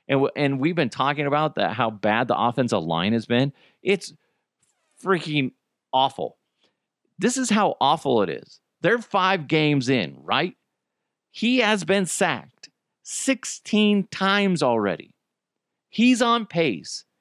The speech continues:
to be sacked fifty-four times. That's ridiculous.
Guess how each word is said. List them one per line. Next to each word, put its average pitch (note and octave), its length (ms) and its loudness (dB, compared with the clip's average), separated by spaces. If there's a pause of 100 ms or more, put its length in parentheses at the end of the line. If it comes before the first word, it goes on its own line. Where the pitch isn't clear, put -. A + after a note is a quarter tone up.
(300)
to D3 120 -2
be B2 300 0
sacked - 500 -4
fifty-four G#2+ 540 -2
times. F2 500 -10 (560)
That's A#3+ 300 -2
ridiculous. E3+ 1200 0